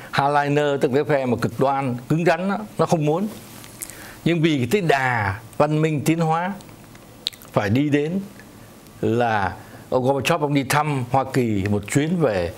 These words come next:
ông cảm thấy không được. Cái đất nước của người ta vì cái tự do cho nên tiến bộ quá. Mà trong khi ông nhìn lại thì ông thấy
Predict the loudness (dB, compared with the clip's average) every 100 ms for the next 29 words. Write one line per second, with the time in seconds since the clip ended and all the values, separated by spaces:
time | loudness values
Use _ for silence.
0 | -12 -8 -4 0 0 0 0 0 0 0
1 | -2 -6 -16 -20 -20 -20 -20 -20 -20 -20
2 | -20 -20 -20 -2 2 2 2 2 2 0
3 | -4 -2 2 2 2 2 2 0 -2 -2
4 | 0 2 2 0 2 0 2 2 0 -2
5 | 0 0 0 0 0 2 0 0 -2 -2
6 | -2 -6 -12 -6 -4 0 0 2 2 2
7 | 0 2 0 0 0 -2 0 -2 -2